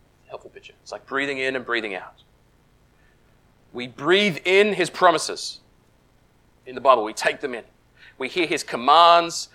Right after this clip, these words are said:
his words of life, and they oxygenate our blood. But we can't live with full lungs. We must immediately breathe back out again, and we breathe out in prayer in response to what God has said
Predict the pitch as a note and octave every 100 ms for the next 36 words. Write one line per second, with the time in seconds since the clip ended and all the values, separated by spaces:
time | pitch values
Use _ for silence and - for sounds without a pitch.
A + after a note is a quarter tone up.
0 | - - A#2+ A2 B2+ E3+ F#3+ D3+ C3+ C3
1 | D3+ E3 E3+ - - - - - C#3 C3
2 | B2+ A#2+ - _ _ _ - G3+ - G3+
3 | G#3 G3 G3 E3 C#3+ C#3 B2+ G#2+ - _
4 | _ _ _ _ _ _ _ _ _ _
5 | _ _ _ _ D3+ D#3 G3 F#3+ D#3 E3+
6 | E3 E3 - E3 C#3+ D#3+ G3 G#3 F#3+ D#3
7 | F3+ - D3 E3 G3 F#3 F3+ F3 - -
8 | D#3 F3 G3+ E3+ E3 - - E3+ G3 G3
9 | G3 G3+ F#3+ E3 D#3 C3+ D#3 F#3+ G#3+ G#3+
10 | D#3 F3 F#3+ F#3+ F3+ E3+ D#3+ C#3+ A2 -
11 | _ - - _ _ _ _ _ _ _
12 | _ _ _ _ _ B2 A2+ - - C3+
13 | - A#2 G2 A#2 G#2 F#2+ -